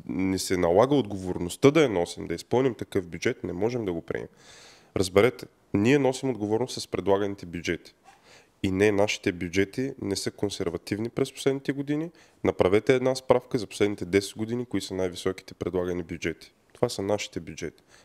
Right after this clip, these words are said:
Защото планираме добре, изпълняваме ги и нещата в бюджета реално са заложени и те се изпълняват на терен.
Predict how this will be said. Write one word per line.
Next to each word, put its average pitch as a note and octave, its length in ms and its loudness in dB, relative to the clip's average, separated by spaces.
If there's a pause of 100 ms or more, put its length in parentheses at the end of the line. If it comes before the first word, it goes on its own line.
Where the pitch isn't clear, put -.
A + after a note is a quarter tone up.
Защото A2+ 300 0
планираме B2+ 560 4 (380)
добре, D#3 340 2 (500)
изпълняваме A2+ 760 6
ги G3+ 180 -6 (720)
и A2+ 100 4
нещата B2+ 420 4
в A#2+ 180 2
бюджета G#2 480 2
реално A#2 300 6
са A2+ 140 -4
заложени A2 540 0
и G2+ 40 -8
те - 160 -2
се G#2 140 -4
изпълняват F2+ 600 -2
на F2+ 80 -2
терен. D#2+ 280 -2